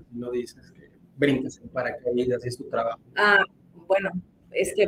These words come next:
Speaker 2: puede suceder que si te pasa algo a raíz de esa actividad que no declaraste, no te van a pagar.
Speaker 1: Ok.
Speaker 2: No te van a pagar, entonces es importante. Y aquí también,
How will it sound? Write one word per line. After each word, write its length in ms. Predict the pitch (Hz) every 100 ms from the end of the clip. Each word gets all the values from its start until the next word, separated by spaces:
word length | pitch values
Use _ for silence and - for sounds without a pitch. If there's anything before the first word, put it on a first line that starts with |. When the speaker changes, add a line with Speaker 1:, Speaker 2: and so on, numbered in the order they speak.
| -
Speaker 2:
puede 200 | 196 185
suceder 460 | 180 180 - 180 180 -
que 80 | -
si 80 | 185
te 260 | 180 175 175
pasa 240 | 185 190 190 180
algo 240 | 180 170
a 40 | 160
raíz 380 | 170 170 165 170
de 80 | 160
esa 160 | 175
actividad 460 | 180 175 165 160 165 -
que 100 | 160 170
no 220 | 180 185
declaraste, 720 | 208 175 165 170 170 - 220 190
no 260 | 185 190 175
te 220 | 160 151
van 160 | 175 175
a 160 | 175 _
pagar. 220 | 143 - - _ _ - -
Speaker 1:
Ok. 200 | 120 -
Speaker 2:
No 60 | -
te 100 | 214
van 120 | 175
a 100 | 170
pagar, 280 | - 165 202
entonces 520 | 175 175 185 214 - -
es 240 | 202 254
importante. 560 | 254 214 165 170 - - _ - - -
Y 240 | 285 285 220
aquí 160 | 220 233
también, 360 | 240 226 214